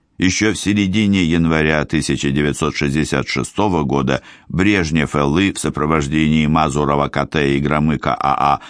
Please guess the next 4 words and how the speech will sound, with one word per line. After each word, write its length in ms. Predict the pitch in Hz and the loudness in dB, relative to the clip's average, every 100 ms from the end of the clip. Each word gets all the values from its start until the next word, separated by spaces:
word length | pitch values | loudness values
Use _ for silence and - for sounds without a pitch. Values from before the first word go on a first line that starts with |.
| - | -16
совершил 640 | - 98 95 92 - 156 | -2 2 2 0 0 0
визит 480 | 127 113 90 123 - | 2 0 0 -2 -2
в 120 | - 98 | -2 2
Улан-Батор, 840 | 98 98 90 78 73 71 90 107 | 2 2 2 2 0 2 0 -2